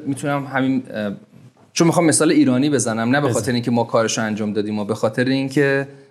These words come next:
Speaker 1: اه، می‌خوام بگم می‌شه تو ایران برند ساخت.
Speaker 2: اول
Speaker 1: خب؟
Speaker 2: می‌شه تجربهش کرد.
Speaker 1: آره، می‌شه تجربهش
Speaker 2: می‌شه
Speaker 1: کرد.
Speaker 2: تجربهش
Speaker 1: آره.
Speaker 2: کرد.
Speaker 1: چون الان ما می‌گیم ولوو مثلاً امنیت،
Speaker 2: آره.
Speaker 1: طرف میگه آقا کو ولوو، اصلاً ولووی وجود نداره.
Speaker 2: آفرین.
Speaker 1: اه، مثلاً ما در نمایشگاه صنعت ساختمان که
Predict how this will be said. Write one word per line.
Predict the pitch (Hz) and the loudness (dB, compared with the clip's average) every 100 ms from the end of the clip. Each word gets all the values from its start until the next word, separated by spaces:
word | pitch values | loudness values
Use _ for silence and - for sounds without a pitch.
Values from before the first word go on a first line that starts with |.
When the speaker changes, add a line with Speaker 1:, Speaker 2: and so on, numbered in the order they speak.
| _ _ _ | _ _ _
Speaker 1:
اه، | 104 107 | 0 0
می‌خوام | 80 127 123 147 | 2 2 4 2
بگم | 151 160 | 4 2
می‌شه | 160 156 156 165 | 4 2 2 0
تو | 151 | 2
ایران | 127 127 131 | 4 4 2
برند | 120 101 - | 0 0 0
ساخت. | 156 185 | 2 2
Speaker 2:
اول | - - 123 160 | 2 2 2 4
Speaker 1:
خب؟ | |
Speaker 2:
می‌شه | 208 208 | 2 0
تجربهش | 196 160 123 127 120 113 | 0 2 2 2 0 -2
کرد. | - 104 | -6 0
Speaker 1:
آره، | 135 | 2
می‌شه | 165 180 | 2 2
تجربهش | 175 110 113 - | 0 0 0 0
Speaker 2:
می‌شه | - 151 | 2 2
Speaker 1:
کرد. | 117 | 0
Speaker 2:
تجربهش | 101 107 | 0 -2
Speaker 1:
آره. | 95 | -2
Speaker 2:
کرد. | - - | -6 -14
Speaker 1:
چون | - 175 | 0 2
الان | 175 | 4
ما | 180 | 2
می‌گیم | 180 190 160 | 2 2 4
ولوو | 180 185 165 180 | 2 2 2 2
مثلاً | 170 147 160 165 - | 2 0 0 -2 -2
امنیت، | 143 151 147 165 | 0 0 2 2
Speaker 2:
آره. | 120 | 2
Speaker 1:
طرف | 113 156 | 2 2
میگه | 156 165 | 2 2
آقا | 156 | 2
کو | 156 - | 0 0
ولوو، | 156 127 113 | 2 4 4
اصلاً | 113 - 135 | 4 2 0
ولووی | 123 110 123 | -2 -2 -2
وجود | 113 101 98 - | -2 -2 -6 -12
نداره. | 87 - | -16 -8
Speaker 2:
آفرین. | 117 104 - 113 - _ _ _ - | -6 -6 -12 -20 -20 _ _ _ 2
Speaker 1:
اه، | 131 | 2
مثلاً | 131 151 147 185 | 4 2 2 4
ما | 214 | 4
در | 170 | 2
نمایشگاه | 147 139 139 131 143 | 2 0 -2 -2 0
صنعت | - 131 123 123 | 0 0 0 -2
ساختمان | - 120 117 127 127 135 151 180 208 - _ | 0 0 0 0 2 4 4 2 0 -6 _
که | - 120 107 | 0 2 2